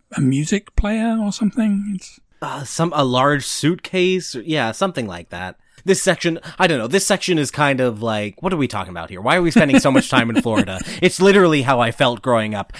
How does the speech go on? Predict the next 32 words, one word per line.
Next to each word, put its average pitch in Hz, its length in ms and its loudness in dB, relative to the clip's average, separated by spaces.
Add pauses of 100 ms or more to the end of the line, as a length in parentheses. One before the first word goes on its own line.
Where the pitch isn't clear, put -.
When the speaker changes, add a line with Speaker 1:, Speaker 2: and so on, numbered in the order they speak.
(120)
Speaker 2:
How, 226 220 6
why, 196 300 6
<laughs> - 20 0
Dad, 165 360 6
why 156 200 4
are 190 60 4
we 196 100 2
spending 143 360 -2
so - 280 0
much 127 160 0
time 120 280 4
in 113 100 0
Florida? - 680 0 (400)
<laughs> 160 500 -2 (580)
Speaker 1:
Well, 165 140 2
we 165 100 2
should - 220 -6
maybe 180 260 2
skip - 300 -2
to 151 120 -8
the 135 80 -4
next 143 320 -4
part 180 300 0
because 131 300 -8
this 165 240 -4
is, 139 240 -6 (120)
this 156 120 -8
is, 135 220 -10
uh, 135 260 -10 (120)
major 143 540 -2 (340)
in 139 140 -8
the, 135 160 -14